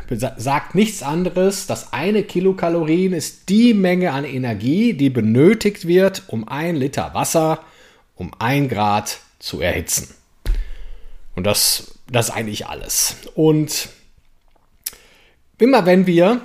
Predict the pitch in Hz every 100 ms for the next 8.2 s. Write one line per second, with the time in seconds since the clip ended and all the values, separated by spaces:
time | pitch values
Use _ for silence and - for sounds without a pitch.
0 | - _ _ _ _ 143 156 196 202 190
1 | 143 156 143 147 165 190 190 202 226 285
2 | - _ _ _ - 135 131 160 156 113
3 | 82 87 - 185 220 - - 120 131 147
4 | 151 - 113 87 - _ _ _ _ _
5 | _ - - - _ - 117 143 151 143
6 | 170 156 147 - 143 - 117 123 120 -
7 | 160 165 160 156 160 165 165 - 202 208
8 | -